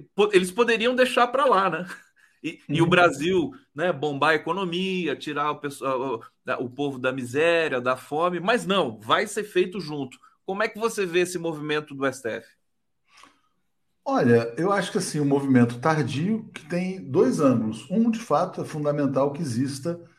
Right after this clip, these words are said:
Speaker 2: o reconhecimento de que eu, você, todo mundo que tava no lado do, ao lado da democracia, que nós avisamos que a gente tava do lado certo da história. Então, isso pra gente é muito importante. Mas tem um outro lado dessa decisão que eu acho que cabe uma reflexão, que é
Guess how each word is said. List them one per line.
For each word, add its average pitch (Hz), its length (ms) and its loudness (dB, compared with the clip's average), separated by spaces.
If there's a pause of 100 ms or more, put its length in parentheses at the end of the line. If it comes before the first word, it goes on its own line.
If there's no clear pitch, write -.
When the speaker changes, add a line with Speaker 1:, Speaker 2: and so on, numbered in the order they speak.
(340)
Speaker 2:
o - 80 -4
reconhecimento 147 880 2
de 151 160 -10
que 190 380 -8 (420)
eu, 156 240 6
você, 127 640 0
todo 147 240 -2
mundo 135 220 2
que 127 40 -8
tava 127 220 2
no 117 140 4
lado 113 320 2
do, 120 180 -10
ao 131 160 4
lado 135 320 4
da 113 100 2
democracia, 123 800 0
que - 140 -14
nós 139 260 -2
avisamos 170 480 -4
que - 80 -12
a 196 60 -6
gente 175 180 -6
tava 156 220 -4
do 170 80 -6
lado 165 240 0
certo 156 260 -6
da 180 80 -4
história. 107 420 -2
Então, 175 240 -6 (640)
isso 139 240 2
pra 185 160 4
gente 165 240 2
é 170 40 4
muito 170 200 2
importante. 190 480 0
Mas 147 200 0
tem 240 180 6
um 233 100 6
outro 190 280 0
lado 139 420 2
dessa 120 300 0
decisão - 640 -2 (580)
que - 80 -2
eu 117 80 6
acho 127 240 4
que 123 80 -12
cabe 139 300 2
uma 127 100 6
reflexão, 120 640 0
que 135 100 0
é 107 240 -2